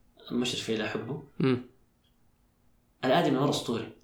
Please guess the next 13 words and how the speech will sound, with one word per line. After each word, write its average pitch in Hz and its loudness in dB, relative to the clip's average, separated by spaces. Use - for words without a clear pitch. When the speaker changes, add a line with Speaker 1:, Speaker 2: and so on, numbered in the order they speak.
Speaker 2:
مم. 135 4
Speaker 1:
كشغل، 156 2
يعني 139 0
صو-، 180 2
صفك 165 0
من 113 0
الناس، 123 0
إحنا 117 -2
ك-، 107 0
يعاملنا 123 2
كيف 123 -2
إحنا 120 -4
كزملاء. 107 -4